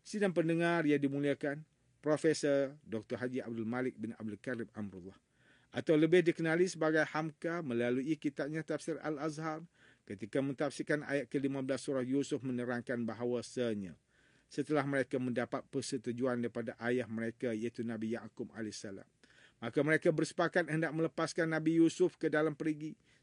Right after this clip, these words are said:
sebagaimana yang kita ketahui pada ayat yang ke sembilan surah Yusuf. Ada di antara mereka yang mencadangkan agar Nabi Yusuf alaihissalam dibunuh sahaja atau dibuang ke tempat yang jauh agar tidak dapat dicari lagi oleh ayah mereka.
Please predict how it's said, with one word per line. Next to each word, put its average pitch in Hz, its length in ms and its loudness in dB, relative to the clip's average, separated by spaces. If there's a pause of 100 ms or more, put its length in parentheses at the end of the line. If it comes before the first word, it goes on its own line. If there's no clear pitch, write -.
sebagaimana 131 580 0
yang 156 160 0
kita 156 240 0
ketahui 160 480 0
pada 156 240 -2
ayat 156 240 2
yang 147 400 -2 (160)
ke 156 160 2
sembilan 147 560 2
surah 139 300 -2
Yusuf. 139 340 -4 (480)
Ada 160 300 8
di 160 80 2
antara 175 340 6
mereka 180 380 6
yang 175 160 6
mencadangkan 175 640 2
agar 165 240 2
Nabi 170 320 2
Yusuf 170 260 0
alaihissalam 170 640 0
dibunuh 165 560 6
sahaja 160 540 0 (420)
atau 151 300 4
dibuang 156 420 6
ke 156 80 -8
tempat 165 320 0
yang 160 240 2
jauh 151 380 4 (260)
agar 135 240 2
tidak 135 320 0
dapat 135 240 -2
dicari 143 560 2
lagi 190 300 2
oleh 135 240 0
ayah 123 180 2
mereka. 104 400 -8